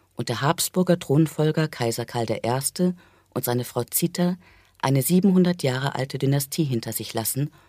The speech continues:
und ebenfalls ins Exil gehen würden. Neunzehnhundertneunzehn werden drei große Monarchien von der Bildfläche verschwunden sein und die gesamte europäische Landkarte hat sich für immer verändert.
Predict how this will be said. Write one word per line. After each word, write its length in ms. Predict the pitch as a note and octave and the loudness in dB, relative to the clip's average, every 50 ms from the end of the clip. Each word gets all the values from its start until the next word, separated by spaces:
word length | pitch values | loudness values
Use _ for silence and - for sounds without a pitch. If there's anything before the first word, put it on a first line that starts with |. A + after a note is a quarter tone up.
| _ _ _ | _ _ _
und 220 | - F#3+ F3+ - - | 2 2 2 2 0
ebenfalls 600 | C#3+ C3+ B2 A2 - - A#2+ A2 A2+ - - - | 0 2 0 0 -2 -4 -4 -4 -4 -4 -4 -4
ins 140 | A#2 - | -4 -6
Exil 380 | - - - - - A#2 A2+ A2+ | -6 -8 -6 -4 -2 -2 -4 -4
gehen 300 | - A2+ A2 A2 A2 G#2 | -4 -4 -2 -2 -2 -4
würden. 320 | G#2+ A2 G#2+ - A#2 A2 - _ _ _ _ _ _ _ _ _ _ _ _ _ _ _ _ _ _ - | -6 -8 -8 -8 -10 -10 -14 _ _ _ _ _ _ _ _ _ _ _ _ _ _ _ _ _ _ 4
Neunzehnhundertneunzehn 1400 | C#3+ D#3 F3 G3+ G#3 - A3+ G#3 F#3+ F#3 F3+ F#3+ F#3 - D3+ C3+ B2+ B2+ B2 A#2 - - A#2 A2 G#2+ G#2+ G#2 - - - - - _ | 6 8 8 8 6 6 6 6 8 8 8 8 6 4 4 4 6 4 2 2 0 -2 -2 -2 -4 -6 -8 -10 -14 -20 -20 -12 _
werden 320 | C#3 D3+ D#3+ D#3+ F3 E3 - | 4 4 6 8 6 6 6
drei 280 | C3+ C#3 D3+ F#3+ G#3+ | 4 4 6 6 6
große 440 | G#3+ - - D3 D3+ E3 - - D#3 | 4 4 4 4 4 4 2 2 4
Monarchien 580 | D3 C#3 C3+ C#3 B2+ B2 - - E3 D#3+ F3 E3 | 4 4 4 4 2 0 -2 0 4 4 4 4
von 180 | - D3 C3+ | 4 2 2
der 120 | B2+ A#2+ - | 2 2 4
Bildfläche 540 | - C#3 E3+ F3 - - D3 B2+ - C#3 | 4 4 4 2 2 0 -2 0 0 -2
verschwunden 560 | C3+ - C3+ - - - B2 A#2 - - A#2+ A2+ | -4 -2 -2 0 2 2 2 2 2 2 2 2
sein 360 | - A#2 A2+ A#2 A#2 A#2 A2+ _ _ _ - _ _ _ _ _ | 4 2 2 0 -2 -4 -6 _ _ _ -20 _ _ _ _ _
und 140 | - B2 - | -6 -2 -2
die 80 | C3 B2+ | 0 2
gesamte 580 | - B2+ A2+ C3+ C#3+ F3+ G#3 G#3+ - G#3 - | 4 4 6 6 6 6 6 4 2 2 2
europäische 600 | - B2+ B2+ B2 - - C#3+ C#3+ D#3 F3 F3 - C#3+ | 4 4 2 2 2 2 4 4 6 6 4 4 2
Landkarte 840 | B2+ B2+ B2+ C3+ C#3 - - D3+ C#3 C3+ C3+ C3+ C#3 C#3 C#3+ D3 D3 - - - _ | 2 4 2 2 0 0 0 0 2 2 0 0 0 0 0 -2 -4 -10 -20 -20 _
hat 180 | - C3 C3 - | -6 -4 -2 -2
sich 200 | - A#2 - - | -2 -2 0 2
für 80 | - A#2+ | 2 4
immer 340 | - - F3 F3+ F3+ F3+ | 6 8 8 10 8 8
verändert. 640 | F3 - F3 - - A2+ A2 F#2 - - _ - - | 6 2 -2 -2 0 -2 -4 -4 -6 -12 _ -18 -20